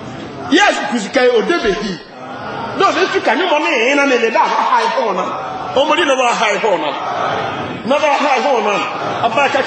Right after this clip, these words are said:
Rabbana. Atina. Fi dunya. Hasanatan. Wa fil akhirati. Hasanatan.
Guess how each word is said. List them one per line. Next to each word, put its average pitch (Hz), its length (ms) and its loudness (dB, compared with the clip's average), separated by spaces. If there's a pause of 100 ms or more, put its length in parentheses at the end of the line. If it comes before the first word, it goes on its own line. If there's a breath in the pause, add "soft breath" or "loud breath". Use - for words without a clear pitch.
Rabbana. 240 500 2 (840)
Atina. 226 500 2 (680)
Fi 262 80 2 (180)
dunya. 302 420 4 (800)
Hasanatan. 269 680 2 (560)
Wa 247 80 2
fil 262 200 0
akhirati. 285 880 0 (480)
Hasanatan. 277 720 2